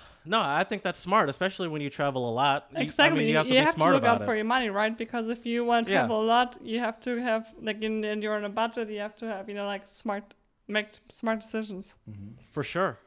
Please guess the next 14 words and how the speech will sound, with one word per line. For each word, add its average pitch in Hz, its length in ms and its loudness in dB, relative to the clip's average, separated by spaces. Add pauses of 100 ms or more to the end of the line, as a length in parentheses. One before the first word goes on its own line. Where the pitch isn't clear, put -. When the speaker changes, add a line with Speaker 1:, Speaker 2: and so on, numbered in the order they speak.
Speaker 1:
For 147 100 -10
sure. 135 360 -6 (1040)
So, 190 380 2 (280)
um, 165 300 2 (100)
Annabelle. 120 480 -2 (240)
Speaker 2:
Yes, 196 380 -8 (100)
sure. 202 280 -4
Speaker 1:
You 202 260 -4
are 170 260 4
a, 151 260 0
um, 123 300 -4
flight 123 280 -4
attendant. 107 440 -6
Speaker 2:
Yes. - 80 -20